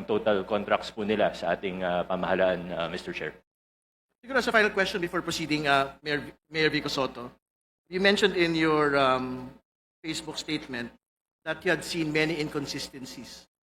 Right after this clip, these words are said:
Speaker 2: no, in, uh, uh, the testimony of, uh, the Discayas, no? So maybe you can intimate to the committee what these particular inconsistencies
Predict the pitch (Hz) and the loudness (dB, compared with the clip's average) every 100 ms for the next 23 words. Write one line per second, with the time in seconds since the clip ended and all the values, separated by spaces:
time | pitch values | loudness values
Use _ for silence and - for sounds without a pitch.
0 | _ _ 143 139 151 147 143 139 139 131 | _ _ -8 -6 -4 -4 2 2 2 -2
1 | - _ _ _ _ - 135 127 120 - | -12 _ _ _ _ -4 0 0 -4 -14
2 | _ _ _ _ 151 170 - 180 170 170 | _ _ _ _ -18 -14 -6 0 2 2
3 | 170 151 143 139 135 139 135 - 143 131 | 4 4 4 4 4 0 -2 0 0 2
4 | 117 120 - 123 170 151 - _ _ _ | 0 -6 -12 -10 -6 -6 -8 _ _ _
5 | 175 175 190 185 170 170 160 160 - 156 | -2 2 2 2 0 0 0 0 -4 -12
6 | 147 160 151 - 131 131 - - _ _ | -8 -2 -2 -2 -6 -6 -8 -20 _ _
7 | - 165 165 170 - 151 160 156 147 147 | -4 -2 -2 -6 -4 -4 -2 0 2 2
8 | 143 139 135 143 - 135 131 120 | 2 -2 -6 -6 -8 -10 -12 -14